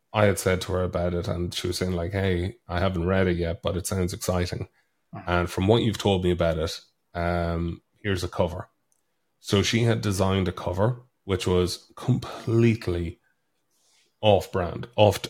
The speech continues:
Speaker 1: it was, it looked like an eldritch horror, grimdark style thing.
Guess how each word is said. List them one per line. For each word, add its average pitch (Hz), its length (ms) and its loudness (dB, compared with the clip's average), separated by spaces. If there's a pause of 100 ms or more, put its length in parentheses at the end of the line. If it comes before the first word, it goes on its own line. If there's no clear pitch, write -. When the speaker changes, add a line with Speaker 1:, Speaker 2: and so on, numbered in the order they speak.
Speaker 1:
it 110 140 -2
was, 95 320 2
it 104 120 -2
looked 104 240 0
like 104 180 2
an 92 100 0
eldritch 92 460 0
horror, 92 680 4 (520)
grimdark 95 680 4
style 90 680 4
thing. 98 540 0